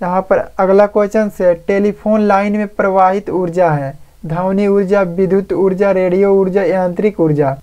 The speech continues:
तो यहाँ पर इसका right answer हो जाएगा विद्युत ऊर्जा। टेलीफोन लाइन में प्रवाहित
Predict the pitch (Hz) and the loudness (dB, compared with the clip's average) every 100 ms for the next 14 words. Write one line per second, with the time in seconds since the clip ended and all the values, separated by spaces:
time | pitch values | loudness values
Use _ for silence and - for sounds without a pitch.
0 | - 185 180 190 190 190 185 185 - - | -4 0 2 2 2 0 0 -4 -16 -12
1 | - 185 - 196 185 202 208 202 185 202 | -10 -4 0 2 2 0 0 -4 -2 -2
2 | 190 196 202 185 170 165 175 190 202 202 | 0 0 2 4 2 2 -2 -2 -2 -2
3 | 160 160 147 139 135 - - - - 196 | -2 0 0 -2 -4 -10 -20 -20 -4 0
4 | 190 190 208 214 202 208 196 185 185 196 | 2 2 0 2 2 0 -2 -2 -2 0
5 | 190 180 196 190 | 0 2 0 -2